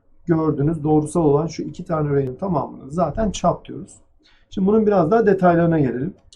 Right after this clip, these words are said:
Şöyle ki, şimdi tek tek çemberi elemanlarını tanımlamışız. Şimdi O merkezi çemberde deniyor. Kirişi tanımlamışız. Kiriş nedir? Bir çemberin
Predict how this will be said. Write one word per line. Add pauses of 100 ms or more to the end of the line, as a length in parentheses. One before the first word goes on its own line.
Şöyle
ki,
şimdi
tek
tek
çemberi
elemanlarını
tanımlamışız. (840)
Şimdi
O
merkezi
çemberde
deniyor. (100)
Kirişi
tanımlamışız.
Kiriş
nedir? (1300)
Bir
çemberin